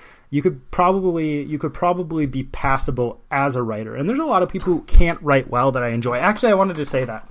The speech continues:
So there's not, not, not that they, they don't write well, but they're not phenomenal writers. I am reading, um, but they may be phenomenal storytellers. There's a difference. I am reading The Wheel of Time.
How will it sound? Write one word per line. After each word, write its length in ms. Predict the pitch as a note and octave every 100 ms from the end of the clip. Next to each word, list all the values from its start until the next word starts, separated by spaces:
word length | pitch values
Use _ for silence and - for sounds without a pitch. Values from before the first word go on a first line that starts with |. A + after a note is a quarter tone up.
| - - - -
So 140 | - F#3
there's 200 | G#3+ - E3
not, 260 | G3 B3+
not, 320 | G3 G#3+ -
not 180 | F#3+ A3
that 100 | C4+
they, 140 | B3+ A3
they 140 | F3+
don't 200 | F3 D3
write 180 | C#3+ C#3+
well, 260 | C#3 C3 C3
but 120 | C3+
they're 80 | D#3+
not 180 | E3+
phenomenal 460 | - C#3 C3 B2+ A#2+
writers. 400 | B2 C3 A#2 - -
I 160 | C#3+
am 180 | G#3+ A3+
reading, 500 | D3+ C#3 C3 A2 A#2+ - _ - _ - - - _
um, 400 | C#3 B2 A2+ A2 -
but 240 | D3 F3 -
they 220 | C#3+ E3
may 160 | D#3+ D#3+
be 100 | D#3
phenomenal 480 | - C#3 C3 A#2 G#2+
storytellers. 760 | - A#2+ A2+ G#2+ A2+ G#2+ G#2+
There's 160 | B2+ A#2
a 60 |
difference. 480 | A2+ C3+ A#2 - - - - - - E3
I 160 | E3+
am 180 | A#3 G#3+
reading 640 | F#3 E3+ E3 D#3+ D#3 D3+
The 360 | C#3 C#3 C3+ C3
Wheel 280 | B2 C3+ C#3
of 100 | F3+
Time. 440 | C3 A2 G#2+ G2+